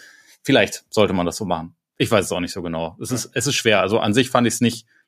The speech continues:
Speaker 1: nicht völlig blöd, da mal dr-, drüber nachzudenken, ob man die Regel anpasst, aber vielleicht ist sie auch, vielleicht ist sie auch zu hoch angesetzt.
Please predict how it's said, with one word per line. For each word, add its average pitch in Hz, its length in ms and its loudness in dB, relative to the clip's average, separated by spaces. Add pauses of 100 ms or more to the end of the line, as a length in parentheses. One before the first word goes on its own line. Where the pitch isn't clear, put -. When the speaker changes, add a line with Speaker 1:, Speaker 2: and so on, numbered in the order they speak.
(560)
Speaker 1:
nicht 117 180 2
völlig 120 300 2
blöd, 120 280 2
da 107 120 6
mal 107 280 4
dr-, - 240 -18
drüber 104 280 2
nachzudenken, 104 500 0
ob 98 120 -6
man 101 140 -4
die 104 60 -4
Regel 101 260 2
anpasst, 120 440 0
aber 101 100 -2
vielleicht 101 240 0
ist 104 80 -6
sie 107 100 -2
auch, 98 200 -2 (400)
vielleicht 107 200 4
ist 98 60 0
sie 110 60 2
auch 101 80 -2
zu 90 160 -10
hoch 104 160 -4
angesetzt. 87 500 -10